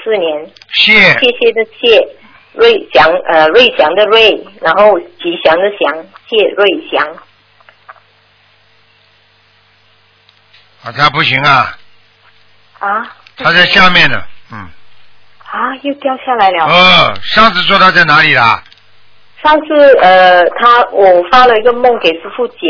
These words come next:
Speaker 1: 他说他坐飞机飞上去了。
Speaker 2: 坐飞机飞上去嘛，又下来了呀。
Speaker 1: 又下来了。
Speaker 2: 嗯。
Speaker 1: 要多，要多少张？
Speaker 2: 你们，
Speaker 1: 我现在
Speaker 2: 你们家里，
Speaker 1: 还多
Speaker 2: 你们家里最近有，有没有人供他啦？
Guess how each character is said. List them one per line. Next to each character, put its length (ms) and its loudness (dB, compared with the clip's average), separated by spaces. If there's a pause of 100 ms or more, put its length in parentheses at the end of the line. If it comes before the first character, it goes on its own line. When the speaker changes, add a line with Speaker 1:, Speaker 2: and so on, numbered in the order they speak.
(480)
Speaker 1:
他 120 0
说 120 -2
他 160 0
坐 220 2
飞 200 0
机 400 -6 (100)
飞 100 0 (100)
上 180 0
去 240 -2
了。 220 0 (1000)
Speaker 2:
坐 180 -4
飞 160 0
机 120 -2
飞 200 0
上 160 2
去 120 -4
嘛， 100 -4
又 140 0
下 240 0
来 140 -6
了 100 -12
呀。 200 -16 (760)
Speaker 1:
又 100 -20
下 260 -12
来 160 -6
了。 260 -12
Speaker 2:
嗯。 520 0
Speaker 1:
要 120 -4
多， 200 -6 (440)
要 140 -4
多 220 -2
少 80 0
张？ 20 0
Speaker 2:
你 40 -4
们， 180 2
Speaker 1:
我 100 4
现 80 2
在 60 4
Speaker 2:
你 60 0
们 80 2
家 160 4
里， 140 2
Speaker 1:
还 120 2
多 80 2
Speaker 2:
你 0 -
们 180 2
家 140 4
里 200 0
最 240 0
近 220 0
有， 200 -2 (240)
有 140 -2
没 120 0
有 60 2
人 180 2
供 220 -4
他 80 -2
啦？ 420 0